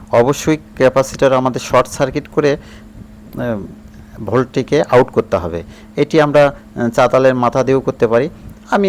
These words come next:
আপনাদের বোঝার জন্যে হয়তো টাচ করে দিলাম, একটু শব্দের মাধ্যমে ঠাস শব্দ হয়ে ভোল্টেজটা রিচার্জ হয়ে গেল। পরিশেষে আপনাদের সকলকে কৃতজ্ঞতা জানাচ্ছি আমার ভিডিওটি দেখার জন্য। ইনশাআল্লাহ আপনারা আমার জন্য দোয়া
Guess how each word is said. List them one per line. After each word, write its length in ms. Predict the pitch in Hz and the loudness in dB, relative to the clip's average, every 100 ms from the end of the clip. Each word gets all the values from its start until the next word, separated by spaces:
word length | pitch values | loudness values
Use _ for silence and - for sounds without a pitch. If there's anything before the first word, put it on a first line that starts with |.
| 170 | 2
আপনাদের 300 | 147 147 139 120 | 2 0 0 -2
বোঝার 240 | 120 131 117 | 0 0 0
জন্যে 220 | 127 135 185 - - 110 | -2 -2 -4 -10 -8 -4
হয়তো 200 | 113 110 - | -2 -2 0
টাচ 160 | 107 - | 0 0
করে 120 | 107 98 | -4 -2
দিলাম, 180 | 110 175 - - - 113 | -4 -4 -8 -20 -14 -10
একটু 120 | 104 120 | -8 -4
শব্দের 320 | 139 139 160 151 | -2 2 2 2
মাধ্যমে 360 | 147 147 156 226 - - - - | 0 0 0 -2 -4 -14 -18 -2
ঠাস 180 | 160 175 - - | 0 0 -2 -4
শব্দ 220 | 143 127 131 135 | -2 0 0 0
হয়ে 140 | 190 285 - - - 110 | -2 -4 -16 -20 -14 -2
ভোল্টেজটা 340 | 110 113 - 104 | -2 -2 -4 -6
রিচার্জ 260 | 104 104 92 110 | -2 -2 0 0
হয়ে 120 | 110 | 2
গেল। 100 | 90 85 - - 185 | 0 -4 -10 -2 -2
পরিশেষে 360 | 190 180 214 190 | 0 -4 0 0
আপনাদের 280 | 175 190 180 - | 2 -2 -2 -2
সকলকে 300 | 160 175 180 | -4 -4 -8
কৃতজ্ঞতা 440 | - 151 147 151 151 151 | -6 -6 -2 -2 0 0
জানাচ্ছি 320 | 151 151 180 254 - | -2 -4 -8 -8 -4
আমার 160 | 127 123 | -4 -2
ভিডিওটি 300 | 131 139 143 123 | -4 -4 -2 -2
দেখার 220 | 117 123 123 | -2 -4 -6
জন্য। 160 | 123 147 240 - - - - - - 135 | -6 -8 -10 -18 -20 -20 -20 -20 -14 -10
ইনশাআল্লাহ 540 | 143 175 165 165 180 185 - - | -4 0 2 6 4 4 -2 -6
আপনারা 260 | 123 139 143 139 | -4 0 0 2
আমার 140 | 139 131 | 0 -2
জন্য 120 | 139 127 | -6 0
দোয়া 160 | 131 | 2